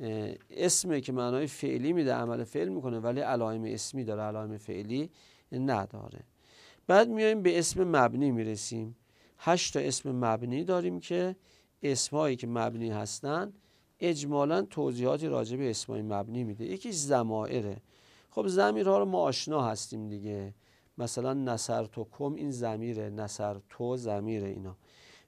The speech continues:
و هی اسماء، این ضمیرها اسم هستن. وضعت، یعنی قرار داده شده، لیدل علی متکلمین، تا دلالت بر متکلم کنن. مثلاً می‌گیم که من، در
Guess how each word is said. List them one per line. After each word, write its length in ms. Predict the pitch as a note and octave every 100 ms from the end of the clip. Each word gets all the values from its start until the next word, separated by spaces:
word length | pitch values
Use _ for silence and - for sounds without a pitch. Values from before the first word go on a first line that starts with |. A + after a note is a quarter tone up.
| -
و 60 |
هی 180 | D3 E3
اسماء، 800 | F#3+ E3 C3+ - D#3 D3+ C3+ A#2 -
این 140 | G#3
ضمیرها 480 | G3 F#3 F#3+ F3 F3
اسم 420 | - D3 - -
هستن. 340 | G2+ - G#2 G#2 - _ - - -
وضعت، 680 | D3+ E3 G3+ D3 B2 B2+ A#2+
یعنی 160 | C3 D3+
قرار 380 | D3 C3 D3+
داده 340 | D3+ B2+ A2+ A2+
شده، 720 | - A#2 A#2+ C3+ D#3 F3+ G#3 _ _ _ _ D#3
لیدل 640 | C3+ C#3+ B2+ C3+ E3 F3+
علی 360 | E3+ E3 E3+ E3+
متکلمین، 800 | D3+ D3 B2+ D3 D3 B2 A2+ A2+
تا 160 | C#3
دلالت 460 | D3+ D3+ B2+ B2+ D3
بر 160 | D3+ B2+
متکلم 680 | A2+ - - A2 G#2+ G#2
کنن. 340 | G#2 G#2 G2+ G2+ _ _ -
مثلاً 300 | A2+ A#2 A#2
می‌گیم 360 | B2+ C3+ C#3+ D3
که 360 | D3 D3+ D#3+ F3 _ _ _ _ _ _
من، 500 | B2+ C#3 D3 A#2 G#2+ G#2+ - _ _ _ _ _ _ _
در 260 | B2+ B2